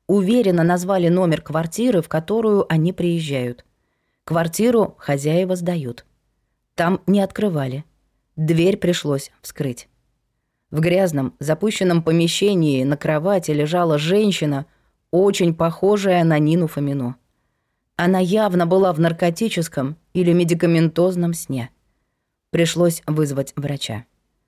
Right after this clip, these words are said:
Пока женщину будили, следователи осмотрели её вещи и сумку. Паспорт Нины Фоминой,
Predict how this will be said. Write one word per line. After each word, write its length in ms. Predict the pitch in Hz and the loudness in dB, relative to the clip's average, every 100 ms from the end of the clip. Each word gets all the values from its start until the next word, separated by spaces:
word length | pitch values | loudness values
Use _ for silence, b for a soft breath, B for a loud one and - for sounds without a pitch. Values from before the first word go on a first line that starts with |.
| _ _ _ _ | _ _ _ _
Пока 280 | - 165 196 | -4 0 0
женщину 420 | 190 214 202 196 | 2 2 2 2
будили, 500 | 185 196 208 254 175 | 2 0 2 4 2
следователи 720 | 151 170 190 220 180 165 160 | 0 0 0 2 0 2 0
осмотрели 640 | 156 165 160 170 180 190 175 | 0 -2 -2 -2 2 2 4
её 320 | 170 165 175 | 4 4 2
вещи 440 | 160 196 208 - 160 | 2 0 0 -4 -4
и 140 | 175 | -6
сумку. 520 | 160 - 113 - 127 - _ _ _ _ _ _ _ _ _ | -8 -8 -8 -8 -14 -14 _ _ _ _ _ _ _ _ _
Паспорт 520 | 208 208 202 190 - | -2 0 -2 -4 0
Нины 280 | 185 208 185 | 2 2 2
Фоминой, 560 | 185 180 175 131 - | 2 2 2 0 -4